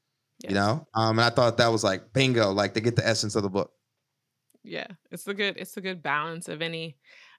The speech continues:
Speaker 2: guide is to, uh, incorporate all the, like, the pieces and stuff, 'cause you don't wanna just spout a lesson to somebody.
Speaker 1: No.
Speaker 2: It's like a lesson is more beautifully contained, and it also sticks better when it's included with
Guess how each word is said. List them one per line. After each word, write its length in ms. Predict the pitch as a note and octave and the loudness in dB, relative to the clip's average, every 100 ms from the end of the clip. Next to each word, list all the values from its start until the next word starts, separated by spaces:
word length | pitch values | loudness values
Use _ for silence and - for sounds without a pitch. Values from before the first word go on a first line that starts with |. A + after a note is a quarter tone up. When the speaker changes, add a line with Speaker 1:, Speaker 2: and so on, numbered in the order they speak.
| - | -18
Speaker 2:
guide 480 | D3 E3 D#3+ D#3+ E3 | -8 -2 -2 -2 -4
is 400 | D#3+ D#3+ D#3+ D#3+ | -8 -10 -10 -12
to, 340 | - F#3 E3 D#3 | -14 -10 -8 -8
uh, 260 | D#3 D3+ - | -8 -10 -12
incorporate 500 | E3 - E3+ F3 D#3+ | -14 -10 -8 -8 -8
all 240 | D3 D3+ | -8 -8
the, 80 | D3 | -8
like, 160 | D3 - | -12 -12
the 80 | |
pieces 560 | E3 F3 D#3+ E3+ E3 E3+ - | -18 -14 -12 -10 -12 -14 -16
and 140 | E3 | -14
stuff, 340 | - - - | -12 -12 -14
'cause 180 | - E3 | -12 -10
you 60 | F#3 | -4
don't 140 | G#3+ | -4
wanna 140 | A3 F#3+ | -4 -6
just 200 | F3+ - | -8 -10
spout 260 | - D3 F3 | -6 -4 -2
a 80 | D3 | -4
lesson 400 | C3 C#3 C#3+ C#3+ | -6 -8 -12 -14
to 100 | - | -14
somebody. 560 | B2+ B2 C3+ C#3 F3 _ _ _ _ _ _ _ | -14 -12 -12 -14 -16 _ _ _ _ _ _ _
Speaker 1:
No. 100 | - - | -10 -8
Speaker 2:
It's 100 | - | -6
like 120 | D#3+ | -6
a 60 | E3 | -6
lesson 320 | F3 F3 F3 | -6 -6 -8
is 160 | E3+ E3 | -8 -8
more 280 | E3+ E3 | -8 -8
beautifully 500 | D#3+ E3+ E3+ E3 E3+ | -8 -8 -10 -8 -10
contained, 540 | D#3+ E3+ D3+ F3 E3 D#3+ | -10 -10 -8 -6 -6 -6
and 100 | D#3+ | -8
it 80 | D#3+ | -6
also 260 | G3+ - | -6 -6
sticks 400 | E3+ - E3+ E3 | -10 -10 -12 -10
better 280 | - D3+ D3+ | -10 -8 -8
when 100 | D#3 | -10
it's 160 | D#3+ - | -14 -14
included 520 | E3+ - D#3+ D#3 D3+ | -14 -12 -12 -10 -10
with 360 | D3+ F3+ F#3+ | -8 -8 -8